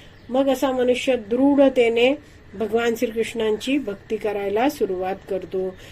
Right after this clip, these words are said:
भक्तिमय सेवेमध्ये मग्न होतो. आणि त्यामुळे काय आहे? भगवंतांशी जोडला गेलाय, सेवा करतोय, त्यामुळे त्याचं हृदय आहे ते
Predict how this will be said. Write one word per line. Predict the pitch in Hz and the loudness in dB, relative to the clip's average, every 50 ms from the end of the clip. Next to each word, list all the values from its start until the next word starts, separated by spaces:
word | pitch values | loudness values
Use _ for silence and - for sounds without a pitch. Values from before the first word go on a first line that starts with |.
| - - - - 208 | -20 -20 -12 -4 0
भक्तिमय | 233 254 254 - - 294 285 285 277 269 | 0 0 0 2 2 4 4 6 6 4
सेवेमध्ये | 254 262 277 247 233 233 233 226 226 220 220 214 214 | 4 4 4 2 4 4 2 2 2 2 2 2 2
मग्न | 208 220 226 240 247 240 233 247 | 2 2 0 0 0 0 2 0
होतो. | 240 233 226 214 208 - 214 214 208 208 - - - - - | 0 2 0 -2 0 0 0 0 0 -4 -8 -20 -20 -14 -10
आणि | - 226 226 - | -8 -8 -4 0
त्यामुळे | 277 254 247 254 254 254 262 262 | 2 2 4 4 6 6 6 4
काय | 254 262 262 262 254 | 4 4 4 4 4
आहे? | 247 240 285 330 415 - - - - - - - - | 4 4 2 2 2 -2 -10 -20 -20 -20 -16 -8 -4
भगवंतांशी | 202 220 220 247 277 285 277 285 277 262 262 - 269 | -4 -2 2 4 4 4 4 4 2 2 2 0 0
जोडला | 226 226 240 226 220 233 226 | 4 4 4 4 4 4 2
गेलाय, | 226 220 233 220 220 220 214 214 | 2 4 2 2 2 2 0 0
सेवा | 208 - 247 208 208 226 240 254 | 0 0 0 0 2 2 0 0
करतोय, | 247 - 220 214 - - 214 202 | 0 0 -2 -2 0 -2 -2 -2
त्यामुळे | 185 - 208 196 202 202 202 | -2 -6 -6 -6 -6 -6 -4
त्याचं | 196 208 196 196 - 214 196 196 190 | -4 -6 -6 -4 -4 -4 -4 -4 -4
हृदय | 202 214 220 233 247 247 240 | -4 0 4 4 6 6 6
आहे | 226 214 214 202 196 | 4 4 2 0 0
ते | 196 226 254 302 | 2 2 2 2